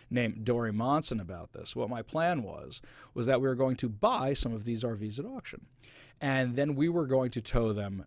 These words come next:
to the city council members' houses, and it would just be nice on display of their hypocrisy, because you always see these things in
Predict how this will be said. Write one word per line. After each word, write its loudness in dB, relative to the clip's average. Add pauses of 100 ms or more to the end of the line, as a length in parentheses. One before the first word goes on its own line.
(140)
to 4
the -2
city -2
council -8
members' -10
houses, -4
and 4
it 4
would 0
just -2
be -2
nice 2
on 0
display 0
of 0
their 4
hypocrisy, 0
because -2
you -4
always 4
see -2
these -4
things -2
in -4